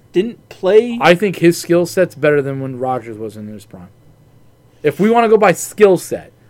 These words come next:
Speaker 2: because a lot of people, that's why
Speaker 1: Yeah.
Speaker 2: a lot, that's why a lot of people said Rodgers was better than Brady because of skill set. Well, this kid's better than Rodgers.
Speaker 1: Yeah, I
Speaker 2: I
Speaker 1: think,
Speaker 2: think,
Speaker 1: I
Speaker 2: I
Speaker 1: think
Speaker 2: think,
Speaker 1: you can make the argument
Speaker 2: I
Speaker 1: for
Speaker 2: think
Speaker 1: it.
Speaker 2: they probably have about the same arm.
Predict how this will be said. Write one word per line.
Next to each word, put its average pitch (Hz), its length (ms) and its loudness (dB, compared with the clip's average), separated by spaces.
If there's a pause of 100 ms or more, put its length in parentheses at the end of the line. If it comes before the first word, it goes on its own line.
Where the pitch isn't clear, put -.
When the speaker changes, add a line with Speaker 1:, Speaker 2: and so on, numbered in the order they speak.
(100)
Speaker 2:
because 135 280 -4
a 123 40 -4
lot 131 220 0
of 180 60 0
people, 175 480 -2 (720)
that's 170 240 2
why 190 140 4
Speaker 1:
Yeah. 240 280 8
Speaker 2:
a - 40 6
lot, 165 220 0
that's 151 200 0
why 165 80 2
a 156 40 0
lot 147 120 -2
of 147 80 -2
people 156 180 -8
said 143 200 -4
Rodgers 131 340 -4
was 120 80 -18
better 127 180 -4
than 120 140 -10
Brady 110 340 -8 (380)
because 123 260 -6
of 113 80 -14
skill 131 240 -4
set. 113 220 -8
Well, 131 300 0
this 147 260 -6
kid's 143 260 -4
better 123 300 -4
than 104 180 -14 (120)
Rodgers. - 500 -18 (480)
Speaker 1:
Yeah, 180 420 2
I - 160 -2
Speaker 2:
I 147 40 2
Speaker 1:
think, 165 180 0
Speaker 2:
think, - 100 -10
Speaker 1:
I - 40 0
Speaker 2:
I - 20 4
Speaker 1:
think - 100 4
Speaker 2:
think, 226 160 0
Speaker 1:
you 208 80 -4
can 190 100 -2
make 165 160 0
the 160 80 -2
argument 143 280 -4
Speaker 2:
I 143 60 2
Speaker 1:
for 139 60 -8
Speaker 2:
think 147 100 0
Speaker 1:
it. 143 40 -4
Speaker 2:
they 147 120 0
probably 170 500 0
have 175 80 2
about 165 240 -2
the 156 80 -16
same 170 260 -2
arm. 190 320 -4